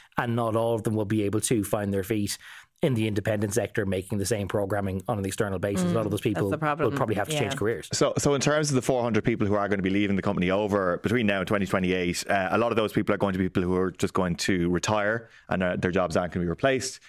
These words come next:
Speaker 3: There will be a voluntary scheme. Of course, Kevin Bakhurst last month said that R T couldn't afford such a scheme, even if it wanted to have one. But he says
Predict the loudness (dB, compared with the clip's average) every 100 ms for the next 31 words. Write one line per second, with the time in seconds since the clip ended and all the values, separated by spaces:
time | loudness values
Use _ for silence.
0 | -4 0 2 4 2 2 0 0 -2 0
1 | 0 0 -2 -2 0 2 2 2 -2 -10
2 | -4 -4 0 0 2 0 0 -4 -2 -2
3 | 0 0 -2 0 0 -2 -4 -4 -2 -6
4 | -2 -2 0 -2 -2 -2 -2 0 0 2
5 | 2 -2 -12 -20 _ _ -6 -4 -2 0
6 | 2 2 0 0 0 0 0 -2 -2 0
7 | 0 0 0 0 0 0 0